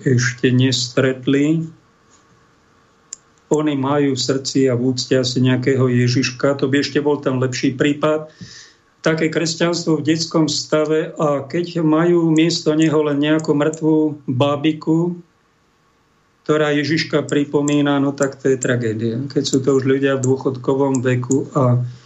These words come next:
vyspevujú koledy, nejaké hrkálky tam robia a kážu ľuďom uctievať nie živého Krista, ale jeho nejakú imitáciu, ktorú majú v nejakom cirkevnom kočíku.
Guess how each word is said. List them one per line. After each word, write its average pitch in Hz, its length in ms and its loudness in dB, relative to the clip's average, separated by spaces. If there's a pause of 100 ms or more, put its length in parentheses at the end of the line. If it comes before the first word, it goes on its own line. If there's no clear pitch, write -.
(360)
vyspevujú 147 720 0
koledy, 160 720 0 (1040)
nejaké 147 320 2
hrkálky 151 640 0
tam 143 480 0
robia 139 480 2
a 147 220 -2 (640)
kážu 135 400 0
ľuďom 131 480 0
uctievať 139 720 0
nie 156 160 2
živého 131 480 0
Krista, 135 480 -2
ale 123 400 2 (440)
jeho 131 320 2
nejakú 127 480 0
imitáciu, 135 1040 2 (2000)
ktorú 143 400 0
majú 127 320 0
v 123 80 2
nejakom 127 480 0
cirkevnom 135 640 0
kočíku. 127 720 0